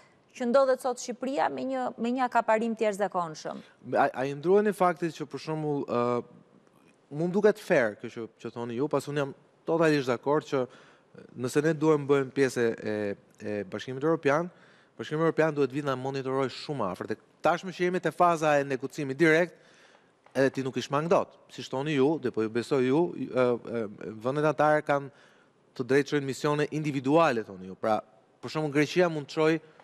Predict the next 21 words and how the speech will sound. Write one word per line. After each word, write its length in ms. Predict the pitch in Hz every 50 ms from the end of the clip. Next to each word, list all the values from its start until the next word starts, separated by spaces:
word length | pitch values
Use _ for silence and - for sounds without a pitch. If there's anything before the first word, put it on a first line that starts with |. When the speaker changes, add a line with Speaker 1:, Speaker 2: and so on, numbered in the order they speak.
| _ _
Speaker 1:
Një 140 | - 233 240
Speaker 2:
një, 60 | 254
Speaker 1:
mision 380 | 247 247 - - 254 254 254 254
Speaker 2:
një, 40 | 269 311
Speaker 1:
fakt 140 | 302 160 156 - -
mbledhës. 240 | 220 220 208 180 165
Speaker 2:
një 80 | 156
mision 280 | 170 170 170 165 156 147
fakt 160 | - 151 143 139
mbledhës. 300 | 131 127 120 113 107 - - - - - - - - _ - 165
Ne 100 | 202 214
me 60 | 208 170
që 60 | 180 175
jam, 240 | 175 175 175 165 98 107 156
jemi 220 | 165 160 160 160
te 120 | - 156 147 151
Greqia, 400 | 151 143 - - 151 170 180 170 156
ishte 220 | 139 - 147 143 139
i 20 |
vët-, 280 | 135 151 180 170 - -
i, 80 | -